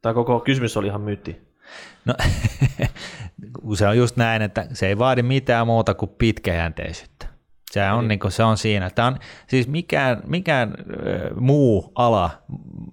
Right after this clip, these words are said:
Speaker 2: ihmiskunnan maailmasta, nykyajasta, o-, niin, niin, niin ei ole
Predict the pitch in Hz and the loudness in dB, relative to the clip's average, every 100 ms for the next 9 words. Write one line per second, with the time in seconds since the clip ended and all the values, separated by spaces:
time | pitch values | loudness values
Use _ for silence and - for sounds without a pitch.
0 | - - 123 110 95 101 98 90 - _ | -8 0 0 0 -2 -2 0 -2 -6 _
1 | _ _ - - - _ - 113 117 107 | _ _ -20 -20 -20 _ -4 2 4 2
2 | 98 90 90 80 90 123 113 - 101 90 | 0 -2 -2 -4 -4 -2 0 2 4 4
3 | 87 - 87 101 - 57 - - 50 - | 0 -2 -4 -4 -2 -2 -2 -4 -6 -6
4 | - - - 110 104 104 113 120 117 117 | -10 -14 -8 -4 -2 -2 -4 -2 0 2
5 | 120 113 107 - | 2 4 2 -2